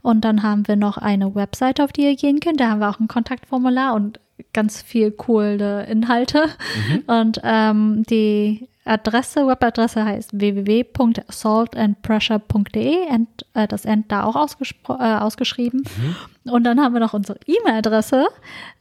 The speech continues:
Speaker 1: info at salt and pressure punkt d e. Und
Speaker 2: Ja.
Speaker 1: ich glaub, das reicht auch.
Speaker 2: Das ist
Speaker 1: <laughs>
Speaker 2: genug, genug Möglichkeiten für euch, sich, äh, zu melden. Und, äh, für Themenvorschläge,
Speaker 1: Ja.
Speaker 2: für Kritik, für Anregungen, für was auch immer, sind wir sehr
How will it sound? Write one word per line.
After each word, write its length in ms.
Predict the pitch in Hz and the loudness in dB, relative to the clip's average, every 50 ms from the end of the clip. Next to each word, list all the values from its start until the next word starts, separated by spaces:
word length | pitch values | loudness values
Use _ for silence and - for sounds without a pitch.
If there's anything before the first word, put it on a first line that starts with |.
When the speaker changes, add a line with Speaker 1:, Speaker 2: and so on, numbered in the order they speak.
| _ _ _ | _ _ _
Speaker 1:
info 400 | - 277 311 320 - - 311 269 | 0 0 0 -2 -4 -2 -2 0
at 200 | - 240 240 - | 2 0 -2 -2
salt 200 | - - 220 214 | -2 -2 -2 -2
and 100 | 214 202 - | -2 -4 -6
pressure 220 | 208 202 - 208 | -6 -8 -6 -8
punkt 240 | - - 202 - - | -8 -8 -10 -8 -10
d 40 | 202 | -12
e. 140 | 202 - 202 _ _ _ _ _ _ - - | -12 -14 -20 _ _ _ _ _ _ -4 -2
Und 80 | 226 | 0
Speaker 2:
Ja. 60 | 214 220 | 0 0
Speaker 1:
ich 120 | 214 - | 0 -2
glaub, 140 | - 202 - | -6 -6 -6
das 180 | 214 196 - | -6 -8 -6
reicht 200 | - - 185 - - | -10 -10 -10 -10 -12
auch. 120 | - - - | -14 -16 -6
Speaker 2:
Das 220 | - - 269 127 - | 0 0 2 4 4
ist 340 | 302 - 311 330 330 311 - | 2 2 2 2 0 0 2
Speaker 1:
<laughs> 320 | 277 277 - 117 110 - | 0 2 2 0 -2 -2
Speaker 2:
genug, 260 | - 107 110 113 110 | -4 -2 0 0 0
genug 260 | - 120 127 165 165 156 | 0 0 0 0 2 2
Möglichkeiten 420 | 156 - 147 - - 151 135 139 139 | 0 0 0 -2 0 0 0 0 -2
für 120 | - 131 | -2 0
euch, 240 | 110 117 123 127 - | 2 2 2 2 0
sich, 360 | - 120 120 113 - - - | -2 -2 -2 -2 -4 -8 -4
äh, 800 | - 107 104 104 101 101 98 95 95 95 92 92 92 82 87 101 | 0 2 2 4 4 2 2 0 0 -2 -2 -4 -4 -4 -4 -4
zu 120 | - - 104 | -4 -4 -2
melden. 400 | 110 117 131 135 135 131 131 - | 0 2 2 2 2 0 -2 -2
Und, 240 | 80 98 101 107 - | -2 -2 -2 -2 -2
äh, 180 | 98 101 95 87 | -2 0 0 0
für 160 | - - 98 | -2 -4 -2
Themenvorschläge, 580 | - - 151 147 165 151 - - 139 135 131 135 | 0 0 0 2 0 -2 0 2 2 2 4 2
Speaker 1:
Ja. 60 | 131 | 0
Speaker 2:
für 160 | - - 104 | 0 -2 -6
Kritik, 460 | - - - - - - 143 139 - | -4 -4 -8 -6 -2 -2 -2 -2 -2
für 180 | - - 104 82 | -4 -4 -2 -2
Anregungen, 460 | 87 117 120 117 120 117 110 110 104 | 0 -2 0 0 0 0 0 0 -2
für 200 | - - 92 90 | -2 -4 -2 0
was 160 | - 120 - | 0 0 0
auch 120 | 123 107 - | 0 -2 -2
immer, 240 | 117 107 104 104 101 - - - - - - - - | -2 0 0 0 0 -2 -8 -16 -18 -18 -20 -20 -12
sind 220 | - - 110 107 98 | -6 -4 -4 -2 0
wir 260 | 101 98 95 92 90 | 2 2 2 2 0
sehr 580 | 90 98 104 104 104 101 95 95 98 98 101 | 0 0 0 2 2 2 2 0 0 -2 -4